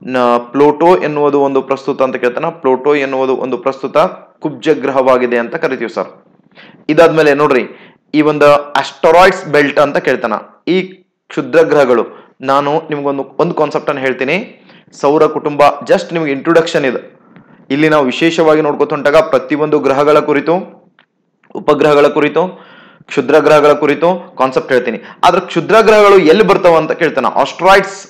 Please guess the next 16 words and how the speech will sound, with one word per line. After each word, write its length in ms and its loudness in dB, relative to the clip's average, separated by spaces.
belt 300 0
ಎಲ್ಲಿ 220 0
ಕಂಡು 180 -2
ಬರ್ತಾವ 260 2
ಅಂತ 100 -8
ಕೇಳ್ತಾನ. 260 -2
ನಿಮ್ಗೆ 180 -4
ಗೊತ್ತಿರಲಿ, 380 0
ಕ್ಷುದ್ರ 380 -2
ಗ್ರಹಗಳಂದ್ರ 460 2
ಚಿಕ್ಕ 240 -4
ಗ್ರಹಗಳು 480 0
ಅಂತ 160 -2
ಕರಿತೀವಿ, 360 -6
ಚಿಕ್ಕದಾದ 420 2
ಆಕಾಶಕಾಯಗಳು, 1120 -2